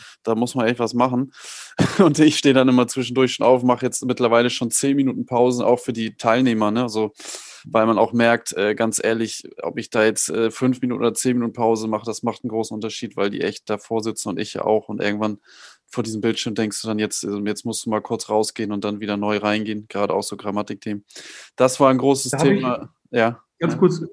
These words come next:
Speaker 2: switch hier mal rein, sorry, dass ich unterbreche.
Speaker 1: Ja.
Speaker 2: Ähm, bei meinem Seminar hab ich auch ganz viele Stretch-Pausen dazwischen gemacht, dass wir einfach gesagt haben, okay, jetzt setzen wir uns mal alle in die Kniebeuge und machen dann weiter. Ne?
Speaker 1: Mhm.
Speaker 2: Dass wir dann da drin sich weiter unterhalten haben oder einmal einen Ausfallschritt.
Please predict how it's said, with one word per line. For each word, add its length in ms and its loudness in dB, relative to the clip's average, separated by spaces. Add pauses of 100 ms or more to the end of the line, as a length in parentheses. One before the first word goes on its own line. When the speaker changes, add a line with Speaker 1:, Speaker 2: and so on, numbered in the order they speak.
Speaker 2:
switch 300 -6
hier 100 -2
mal 120 4
rein, 180 4
sorry, 180 2
dass 80 0
ich 60 6
unterbreche. 280 2
Speaker 1:
Ja. 100 6 (260)
Speaker 2:
Ähm, 180 6
bei 80 8
meinem 220 10
Seminar 360 6
hab 120 4
ich 80 0
auch 140 0
ganz 240 2
viele 380 4
Stretch-Pausen 680 0
dazwischen 340 0
gemacht, 260 -2
dass 80 -4
wir 40 -2
einfach 100 2
gesagt 180 0
haben, 120 2
okay, 160 2
jetzt 100 4
setzen 200 -4
wir 40 2
uns 80 2
mal 120 -6
alle 80 -2
in 60 2
die 80 4
Kniebeuge 540 0
und 140 -4
machen 240 -2
dann 160 -8
weiter. 360 -8 (340)
Ne? 180 4
Speaker 1:
Mhm. 100 6
Speaker 2:
Dass 140 -4
wir 80 -4
dann 160 0
da 200 -4
drin 160 2
sich 200 -6
weiter 160 -2
unterhalten 440 -4
haben 200 -6
oder 160 -2
einmal 240 -2
einen 160 0
Ausfallschritt. 880 -8